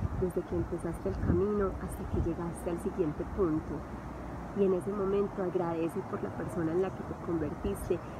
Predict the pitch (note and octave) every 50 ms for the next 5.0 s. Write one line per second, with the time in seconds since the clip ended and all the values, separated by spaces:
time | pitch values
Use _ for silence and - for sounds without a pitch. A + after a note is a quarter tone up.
0 | - - - G3 G#3 F#3+ F3 E3+ D#3+ - - G3 G3+ F#3+ F3+ E3 G3+ G3 - -
1 | - - - F#3+ F#3+ - - G3 F3+ F3+ F3 F3 F3 E3 D#3+ E3 F3 F3 F#3+ G3
2 | G3+ G#3 A3 G#3 G#3 G3+ F#3+ F#3 - - - F#3 D#3+ - - - F3+ F3 E3+ E3
3 | D#3+ - F#3+ F3+ F#3 G3 F#3+ F#3+ F#3 D#3+ D#3 - - - - - E3+ E3 E3 D#3
4 | D3+ - F3+ E3+ E3+ F3 F3+ F3 E3 - - D3 A#2 F#2+ - - - - -